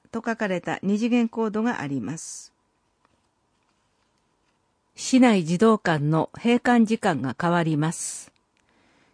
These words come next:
十月から三月の児童館の閉館時間は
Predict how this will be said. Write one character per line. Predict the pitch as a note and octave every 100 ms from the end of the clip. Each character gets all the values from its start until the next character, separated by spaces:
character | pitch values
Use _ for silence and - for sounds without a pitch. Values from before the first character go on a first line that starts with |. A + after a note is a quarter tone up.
| _
十 | - A#3 B3
月 | B3+ -
か | F#3+
ら | D#3+ -
三 | - B3 B3
月 | G3+ - D#3+
の | E3
児 | E3
童 | G3+ B3+ A#3
館 | F3+ D3
の | D3
閉 | F#3+ F#3+
館 | G3 F3+
時 | D#3+
間 | F3 D#3 C#3+ C#3
は | D3+